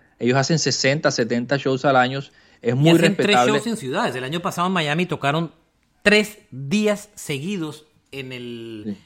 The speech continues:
Speaker 2: en West Palm Beach. Y cada
Speaker 1: Y lo,
Speaker 2: día tenían,
Speaker 1: y lo
Speaker 2: eh,
Speaker 1: llenaron, me
Speaker 2: lo
Speaker 1: imagino.
Speaker 2: llenado, las boletas nunca pasaron ni por Groupon ni nada. Y,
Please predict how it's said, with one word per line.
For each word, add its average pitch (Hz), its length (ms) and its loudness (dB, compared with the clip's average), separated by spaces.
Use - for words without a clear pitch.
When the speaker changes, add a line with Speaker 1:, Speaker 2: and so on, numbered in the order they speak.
Speaker 2:
en 117 120 -14
West 123 180 -12
Palm 147 160 -10
Beach. 226 280 -12
Y 196 140 -4
cada 190 320 0
Speaker 1:
Y - 20 0
lo, 208 80 6
Speaker 2:
día 214 160 0
tenían, 180 420 -6
Speaker 1:
y 139 60 0
lo 135 100 4
Speaker 2:
eh, 131 40 4
Speaker 1:
llenaron, 123 480 2
me 104 80 -8
Speaker 2:
lo 104 60 -4
Speaker 1:
imagino. 143 240 -4
Speaker 2:
llenado, 147 380 -2
las 175 140 -4
boletas 139 460 -8
nunca 180 340 -8
pasaron 170 280 -10
ni 185 80 -4
por 143 180 -8
Groupon 131 340 -8
ni 175 100 -6
nada. 226 380 -10
Y, 139 840 -6